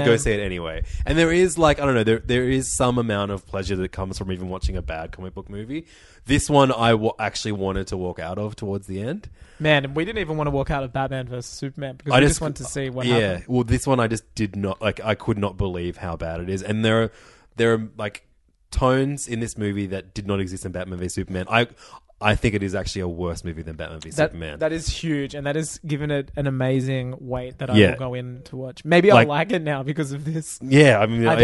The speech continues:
Speaker 2: doubt it.
Speaker 1: go in there with low expectations. Maybe you'll enjoy it. I did. And
Speaker 2: Spoiler alert: Does Batman kill anybody?
Speaker 1: No, no, unfortunately, no. And also, um, it, um, I,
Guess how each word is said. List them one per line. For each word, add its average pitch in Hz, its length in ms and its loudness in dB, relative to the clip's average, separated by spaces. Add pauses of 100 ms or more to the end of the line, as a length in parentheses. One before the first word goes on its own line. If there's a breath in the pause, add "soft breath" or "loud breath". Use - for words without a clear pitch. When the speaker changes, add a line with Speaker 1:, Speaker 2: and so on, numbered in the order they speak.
Speaker 2:
doubt - 100 4
it. 127 40 4
Speaker 1:
go 135 120 12
in 139 80 10
there 127 100 8
with 107 100 8
low 110 160 8
expectations. 104 600 0
Maybe 95 160 -2
you'll 92 120 0
enjoy 95 280 0
it. 90 40 0
I 110 80 8
did. 104 340 2
And 87 80 -2
Speaker 2:
Spoiler 175 300 8
alert: 202 140 6
Does 180 100 0
Batman 151 360 2
kill 147 200 -2
anybody? 135 420 -4 (220)
Speaker 1:
No, 104 160 -2
no, 107 240 2
unfortunately, 104 540 0
no. 82 300 -4
And 107 160 0
also, 117 600 6
um, 101 200 -4
it, 90 180 -10 (280)
um, 104 240 0
I, 107 100 -2